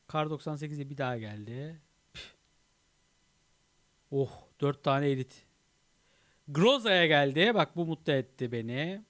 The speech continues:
Groza'ya mut-, gelmesi beni çok mutlu etti. M doksan üç R aynı şekilde. Şimdi şunları bir bakalım bir. Şöyle Grozo'da bir özelleştirmeyi yapalım.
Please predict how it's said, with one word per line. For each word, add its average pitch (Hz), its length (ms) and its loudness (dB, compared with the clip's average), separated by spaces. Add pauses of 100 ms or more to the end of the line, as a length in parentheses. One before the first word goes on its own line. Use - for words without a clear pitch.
(120)
Groza'ya 139 420 -6
mut-, 131 300 -14
gelmesi 123 460 -8
beni 120 160 -8
çok 127 240 -14
mutlu 113 340 -14
etti. 147 640 -8 (960)
M 156 160 -4
doksan 170 280 0
üç 156 200 -2
R 160 320 2 (160)
aynı 143 280 -6
şekilde. 127 580 -12 (500)
Şimdi 233 300 -10
şunları 233 420 -8
bir 240 120 -8
bakalım 226 400 -2
bir. 127 120 -6 (500)
Şöyle 165 260 -8
Grozo'da 170 520 -4
bir 180 200 -6 (200)
özelleştirmeyi 156 1120 -10 (160)
yapalım. 147 400 -10